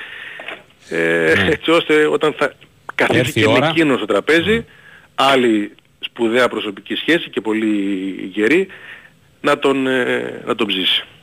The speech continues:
Speaker 2: Ναι.
Speaker 1: Να τον
Speaker 2: Σωστό.
Speaker 1: κλείσει.
Speaker 2: Μάλιστα. Ωραία. Από εκεί και πέρα.
Speaker 1: Λοιπόν, τα, τα αγωνιστικά, ναι, για τον Μπάμπα είπες, για τον
Speaker 2: Ναι.
Speaker 1: Μπάμπα είπες.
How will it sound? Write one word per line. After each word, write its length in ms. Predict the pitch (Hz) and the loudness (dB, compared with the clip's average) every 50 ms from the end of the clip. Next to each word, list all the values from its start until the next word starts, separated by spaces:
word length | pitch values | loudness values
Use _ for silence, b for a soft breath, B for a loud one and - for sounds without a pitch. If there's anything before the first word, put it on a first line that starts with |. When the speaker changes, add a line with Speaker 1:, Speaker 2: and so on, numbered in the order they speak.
| _ | _
Speaker 2:
Ναι. 220 | _ 87 90 87 82 78 76 _ _ _ _ _ _ - | _ -4 -2 -2 -2 -4 -6 _ _ _ _ _ _ -8
Speaker 1:
Να 80 | - | -2
τον 20 | - - 95 | -2 0 0
Speaker 2:
Σωστό. 60 | 101 | 0
Speaker 1:
κλείσει. 320 | 113 95 - - - - - - - - - - _ _ _ - B B B B B B B B B B B B B B B B B _ _ | 0 0 0 -2 -4 -6 -8 -16 -20 -20 -20 -20 _ _ _ -20 B B B B B B B B B B B B B B B B B _ _
Speaker 2:
Μάλιστα. 420 | - 160 151 - - - 90 78 - - _ _ _ _ - | 0 2 2 2 0 -4 -6 -8 -10 -12 _ _ _ _ -2
Ωραία. 320 | 131 139 143 135 104 80 78 | 0 2 2 2 0 0 -2
Από 200 | 87 104 117 117 | -4 -2 0 0
εκεί 140 | 131 135 165 | 0 -2 0
και 120 | 156 151 143 | 0 0 0
πέρα. 280 | 120 107 90 80 73 - - - B B B B B B B B B B B B _ _ - | 2 2 2 0 -2 -6 -14 -20 B B B B B B B B B B B B _ _ -2
Speaker 1:
Λοιπόν, 360 | 151 160 156 190 190 175 127 B B B B B B _ _ | 0 2 4 4 4 4 2 B B B B B B _ _
τα, 520 | - 143 151 151 151 151 151 151 151 151 151 | 0 2 2 2 2 2 2 2 2 0 0
τα 80 | - 190 | 2 2
αγωνιστικά, 580 | 190 180 175 175 160 - - 156 - 185 170 | 2 4 2 0 0 -2 -4 -2 0 2 2
ναι, 100 | 160 165 | 2 2
για 120 | 147 131 135 | 0 -2 0
τον 100 | 139 123 | 0 0
Μπάμπα 320 | 123 170 196 170 139 123 | 2 2 2 2 2 0
είπες, 260 | 110 - - 95 87 - | 0 0 -2 -6 -6 -6
για 100 | - 104 | -6 -4
τον 120 | 113 123 | -4 0
Speaker 2:
Ναι. 60 | 131 | 0
Speaker 1:
Μπάμπα 200 | 147 156 127 117 | 0 2 2 2
είπες. 320 | 120 123 117 175 190 180 | 0 2 2 0 0 0